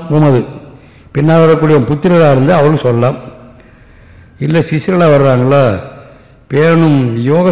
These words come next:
சாங்கியர் தாம், யோக சாங்கியருக்கும் வச்சுக்கிட்டாலும் சரி. யோக சாங்கியர்கள், யோகம் என்று சொன்னாக்கா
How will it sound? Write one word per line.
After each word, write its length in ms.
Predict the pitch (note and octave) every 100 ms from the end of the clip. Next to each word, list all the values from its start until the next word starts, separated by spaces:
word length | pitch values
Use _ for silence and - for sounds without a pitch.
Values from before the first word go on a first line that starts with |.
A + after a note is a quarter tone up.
| D3+
சாங்கியர் 480 | C#3 C#3+ C3+ B2+ A#2
தாம், 220 | A#2 G#2+ E2+ - - C#3
யோக 100 | D3+ B2+
சாங்கியருக்கும் 540 | B2 A2+ G#2+ G2 C#3+
வச்சுக்கிட்டாலும் 440 | A#2+ G#2 G#2+ A2+ G#2
சரி. 160 | G2 - - - _ _ _ _ _ _ _ _ _ _ _ _ _ _
யோக 240 | C#3 D#3+ F#3 D#3
சாங்கியர்கள், 560 | D3 C#3 B2+ A2+ A#2+ - B2+ C3+
யோகம் 340 | D3 C3+ E3 - - - - - - _ _ _ - -
என்று 120 | B2 A#2+
சொன்னாக்கா 400 | A#2 B2+ D3+